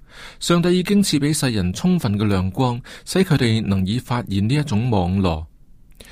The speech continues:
例如前面所提到嘅幾點，都講明嗰種為招魂術理論嘅基本論調，都係同聖經最明顯嘅教訓相抵觸嘅。因為聖經講明，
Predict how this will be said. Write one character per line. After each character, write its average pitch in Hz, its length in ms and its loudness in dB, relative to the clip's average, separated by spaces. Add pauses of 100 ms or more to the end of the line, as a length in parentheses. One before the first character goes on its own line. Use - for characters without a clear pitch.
(240)
例 151 180 4
如 123 40 2
前 117 180 0
面 117 140 2
所 165 140 -2
提 107 180 0
到 107 100 0
嘅 110 160 0
幾 110 220 0
點， 104 280 0 (200)
都 113 120 4
講 143 140 4
明 139 220 4
嗰 110 120 0
種 120 340 -2
為 123 160 2
招 208 260 0
魂 117 220 2
術 104 140 -2
理 98 220 0
論 101 200 2
嘅 101 180 -2
基 160 200 0
本 127 200 0
論 95 240 2
調， 95 260 0 (280)
都 196 120 2
係 170 140 4
同 92 220 -2
聖 117 240 0
經 151 220 0
最 117 240 0
明 95 260 2
顯 107 160 -2
嘅 120 100 -2
教 104 200 -2
訓 101 200 -2
相 123 240 -2
抵 92 100 -4
觸 208 260 -4
嘅。 82 200 -4 (800)
因 165 120 2
為 147 100 4
聖 131 180 -2
經 147 220 0
講 107 160 0
明， 104 280 -2